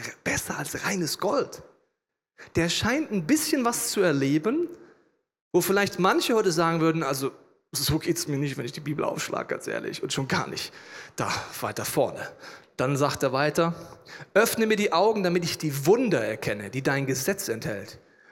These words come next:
Diese Welt wird nicht für immer meine Heimat sein, deshalb brauche ich deine Gebote, die mir zeigen, was für, du für richtig hältst." Er sagt, er betet, dass der Heilige Geist ihm die Augen öffnet. Offensichtlich, auf den ersten Blick ist das nicht immer zu erkennen.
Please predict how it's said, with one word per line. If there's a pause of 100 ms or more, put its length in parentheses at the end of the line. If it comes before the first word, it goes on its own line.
(140)
Diese
Welt
wird
nicht
für
immer
meine
Heimat
sein,
deshalb
brauche
ich
deine
Gebote,
die
mir
zeigen,
was
für,
du
für
richtig
hältst."
Er
sagt, (260)
er
betet, (560)
dass
der
Heilige
Geist
ihm
die
Augen
öffnet.
Offensichtlich,
auf
den
ersten
Blick
ist
das
nicht
immer
zu
erkennen.